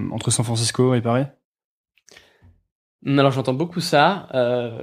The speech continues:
Speaker 1: Parce que voilà, c'est parce qu'on
Speaker 2: j'entends
Speaker 1: entend, on entend
Speaker 2: beaucoup
Speaker 1: beaucoup
Speaker 2: ça,
Speaker 1: ça,
Speaker 2: ouais,
Speaker 1: hein.
Speaker 2: on entend beaucoup ça, euh, je sais pas, moi, je, je trouve quand même que dans l'écosystème parisien, il y a beaucoup de mecs, euh, hyper ouverts, euh, c'est ça qui est cool dans, c'est ça que j'adore dans l'écosystème des startups,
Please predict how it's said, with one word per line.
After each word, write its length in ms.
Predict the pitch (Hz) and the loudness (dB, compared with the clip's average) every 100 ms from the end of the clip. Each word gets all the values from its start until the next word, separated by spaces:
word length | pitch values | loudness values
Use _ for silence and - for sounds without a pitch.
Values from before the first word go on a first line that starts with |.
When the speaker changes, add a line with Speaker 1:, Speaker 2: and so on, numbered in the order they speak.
| - - - | -10 -8 -4
Speaker 1:
Parce 160 | 131 | -2
que 80 | 143 | 2
voilà, 200 | 143 135 | 4 2
c'est 120 | - | 0
parce 120 | 135 | -4
qu'on 120 | - 131 | 0 0
Speaker 2:
j'entends 220 | 131 139 | 2 4
Speaker 1:
entend, 80 | 143 | 4
on 40 | |
entend 140 | 151 | 4
Speaker 2:
beaucoup 140 | 147 139 | 4 4
Speaker 1:
beaucoup 120 | 147 | 4
Speaker 2:
ça, 80 | 135 | 4
Speaker 1:
ça, 60 | 139 | 4
Speaker 2:
ouais, 80 | |
Speaker 1:
hein. 80 | 147 | 4
Speaker 2:
on 40 | 131 | 4
entend 180 | 127 127 | 4 2
beaucoup 240 | 151 139 | 0 0
ça, 340 | - 143 156 | 4 6 6
euh, 380 | 139 123 120 120 | 6 6 6 4
je 60 | 117 | 2
sais 60 | 120 | 2
pas, 100 | 131 | 4
moi, 120 | 131 | 4
je, 100 | 120 | 0
je 420 | 110 - - - | -6 -12 -16 -10
trouve 180 | - 135 | -8 0
quand 100 | 131 | 0
même 160 | 127 117 | 0 0
que 80 | 120 | -2
dans 180 | 113 | -2
l'écosystème 460 | 117 123 120 - 123 | -4 -4 -6 -4 -2
parisien, 380 | 120 120 120 135 | 0 0 0 2
il 40 | |
y 40 | 117 | 0
a 40 | |
beaucoup 360 | 113 120 120 123 | -2 -6 -6 -6
de 40 | |
mecs, 260 | 120 120 120 | -4 -4 -4
euh, 200 | 113 113 - - - - - | -6 -8 -14 -20 -16 -12 -10
hyper 280 | 135 123 123 | 0 2 2
ouverts, 360 | 117 127 127 | 4 4 4
euh, 380 | 113 110 107 113 - 120 _ _ _ _ - - | 2 0 -4 -8 -10 -14 _ _ _ _ -20 -10
c'est 220 | - 151 | 0 2
ça 20 | |
qui 60 | 135 | 2
est 100 | - | 0
cool 160 | 147 | -2
dans, 380 | 127 117 - 147 | 0 0 0 -4
c'est 80 | 139 | -2
ça 80 | 127 | -2
que 60 | 117 | 0
j'adore 280 | 120 127 | 2 2
dans 120 | 120 113 | 2 -2
l'écosystème 360 | 117 123 117 | -6 -6 -4
des 60 | 113 | -2
startups, 240 | 117 135 | 0 0